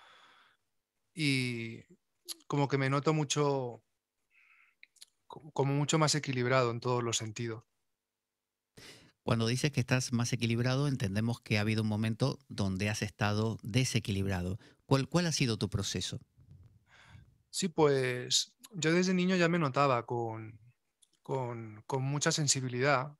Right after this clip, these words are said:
Speaker 1: an-, eh, y mucha consciencia de, de t-, como una hipersensibilidad y, y hiperconsciencia de todo. Y entonces cualquier cosa que me pasaba me af-, me afectaba mucho más. Eh, ya se, cualquier cosa, ya sean pro-, eh, problemillas de niños o,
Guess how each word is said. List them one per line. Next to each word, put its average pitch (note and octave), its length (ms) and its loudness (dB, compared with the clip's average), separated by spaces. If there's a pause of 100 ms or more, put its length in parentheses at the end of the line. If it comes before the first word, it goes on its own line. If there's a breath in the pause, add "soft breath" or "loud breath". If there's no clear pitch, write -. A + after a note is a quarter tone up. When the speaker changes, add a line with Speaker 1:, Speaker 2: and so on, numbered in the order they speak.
(220)
Speaker 1:
an-, A#2+ 320 -8 (140)
eh, A2+ 340 -4
y - 20 -4
mucha B2+ 300 -2
consciencia C3 640 -4
de, A#2 280 -4
de A#2+ 180 -8
t-, - 180 -20
como C3 220 -2
una D3+ 100 2
hipersensibilidad B2+ 1000 0
y, A#2+ 120 -8
y B2+ 200 -8
hiperconsciencia B2+ 1000 -4
de B2 120 -8
todo. C3+ 360 0 (840 loud breath)
Y C#3+ 80 2
entonces C#3+ 500 2
cualquier C#3 420 -2
cosa D3+ 220 0
que D3 80 -2
me C#3+ 120 0
pasaba C#3 360 2
me D3 100 -2
af-, - 200 -6
me C3 260 -6
afectaba C3 420 -4
mucho C3 300 -2
más. A2 300 -8 (520)
Eh, A2 540 -8 (220)
ya C3+ 160 0
se, - 180 -4
cualquier B2+ 420 -4
cosa, A#2+ 300 -2
ya A#2+ 140 -2
sean A#2+ 380 -2
pro-, A#2+ 200 -8 (680 loud breath)
eh, B2+ 400 0
problemillas B2+ 640 0
de B2 80 -4
niños D#3 800 0
o, A#2 460 -4